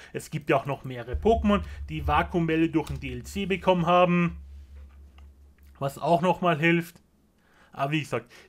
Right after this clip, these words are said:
dieses Pokémon finde ich ehrlich gesagt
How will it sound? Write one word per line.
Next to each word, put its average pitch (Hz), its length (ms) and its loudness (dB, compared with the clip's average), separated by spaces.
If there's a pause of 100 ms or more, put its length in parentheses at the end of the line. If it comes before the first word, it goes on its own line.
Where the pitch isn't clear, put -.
(120)
dieses 208 360 -2
Pokémon 156 500 -2 (1800)
finde 311 460 -4
ich 359 200 -4
ehrlich 254 340 -6
gesagt 220 500 0